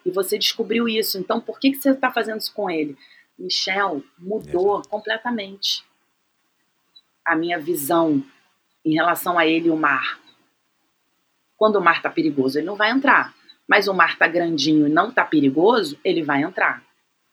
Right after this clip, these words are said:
Speaker 2: Exato, é.
Speaker 1: Então, assim, mudou completamente. E é, e é, é, essa é a nossa, é, luta diária, digamos assim, né? Nosso trabalho árduo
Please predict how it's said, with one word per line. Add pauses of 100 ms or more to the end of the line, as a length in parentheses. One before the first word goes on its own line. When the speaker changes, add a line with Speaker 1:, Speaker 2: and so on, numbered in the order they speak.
(800)
Speaker 2:
Exato,
é.
Speaker 1:
Então,
assim,
mudou
completamente. (880)
E
é,
e
é, (180)
é, (260)
essa
é
a
nossa, (720)
é,
luta
diária,
digamos
assim,
né?
Nosso
trabalho
árduo